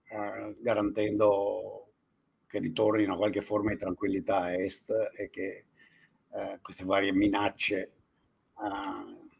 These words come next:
non dico spariscano, ma si assoupliscano, diventino minori. Per quanto mi riguarda, sul terreno c'è quello. Dipendentemente da come si risolverà quello, e non è per niente ovvio che si risolva bene, eh, per carità, io ovviamente lo spero, ma non è ovvio,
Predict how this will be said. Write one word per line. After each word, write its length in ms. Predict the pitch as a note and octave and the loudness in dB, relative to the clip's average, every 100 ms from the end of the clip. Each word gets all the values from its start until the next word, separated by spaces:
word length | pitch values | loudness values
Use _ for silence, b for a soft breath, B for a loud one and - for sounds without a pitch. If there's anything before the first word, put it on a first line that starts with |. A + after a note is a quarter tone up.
| _ _ | _ _
non 180 | - G#2+ | -2 4
dico 180 | A2+ A#2 | 4 4
spariscano, 600 | G2+ C#3+ - G#2+ - G2+ | 10 12 12 8 4 4
ma 80 | F#2+ | 4
si 160 | - F#2 | 0 -2
assoupliscano, 720 | - - - G#2+ G2+ G#2 G2+ | 2 0 4 2 4 2 4
diventino 400 | G2+ G#2 G#2+ G2+ | 4 4 4 4
minori. 400 | F#2+ F2+ - _ _ _ _ _ _ _ _ | 2 0 -6 _ _ _ _ _ _ _ _
Per 120 | A2+ | 10
quanto 180 | C3 C3+ | 12 12
mi 100 | C3 | 12
riguarda, 280 | B2+ D3+ C#3 | 12 12 12
sul 240 | - B2 | 12 8
terreno 360 | B2+ A#2+ C#3+ C#3+ | 10 12 10 10
c'è 180 | - - | 4 -4
quello. 400 | A2 G2+ F#2+ - _ _ _ _ _ _ _ _ | 0 0 0 -6 _ _ _ _ _ _ _ _
Dipendentemente 920 | A#2 C3+ D3+ D3 D3+ D3+ D#3 E3+ E3 | 8 10 12 12 12 12 12 12 12
da 260 | C#3+ C3+ - | 10 10 12
come 360 | G#3 A3 G3 | 12 12 12
si 180 | C3+ - | 12 10
risolverà 680 | C3 - C#3+ C3+ C#3 E3+ - | 4 8 10 12 12 12 8
quello, 720 | D#3 E3 E3+ E3+ E3 E3 - - _ _ _ _ _ _ _ _ _ _ _ | 12 12 12 12 12 12 6 -16 _ _ _ _ _ _ _ _ _ _ _
e 100 | C3 | 4
non 160 | A2 | 6
è 80 | C3+ | 6
per 140 | C3 | 8
niente 260 | B2 C3+ A#2+ | 8 10 10
ovvio 300 | B2+ C3+ A#2+ | 10 10 8
che 60 | A2 | 2
si 120 | B2 | 2
risolva 360 | A2 C3 A#2 | 4 6 6
bene, 440 | G#2+ D3+ G#2 - C3 | 8 6 6 0 -2
eh, 40 | |
per 100 | - | -2
carità, 300 | - G#2+ G2+ - | 0 2 2 2
io 140 | A2+ | 2
ovviamente 280 | G2+ A2+ A2+ | 4 2 2
lo 120 | F#2 | -2
spero, 340 | - C3 G2 | 2 4 4
ma 140 | F2+ F#2+ | 0 -6
non 160 | G2 | -4
è 100 | G#2 | -2
ovvio, 440 | G2+ F2+ F#2 B2+ | 0 -2 -4 -4